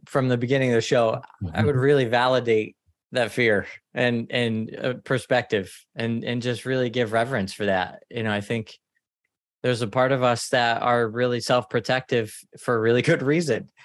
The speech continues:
Speaker 2: Mm.
Speaker 1: And, and I would say, you know, it's good to have somebody to walk with, to open these things up that has some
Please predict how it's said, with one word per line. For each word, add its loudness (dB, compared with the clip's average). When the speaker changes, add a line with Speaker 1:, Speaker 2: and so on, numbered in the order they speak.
Speaker 2:
Mm. -6
Speaker 1:
And, 0
and 0
I 2
would 0
say, 2
you -2
know, 4
it's -2
good 0
to 2
have 0
somebody 0
to 2
walk 2
with, 0
to -2
open -2
these -4
things -4
up 0
that -2
has -4
some -2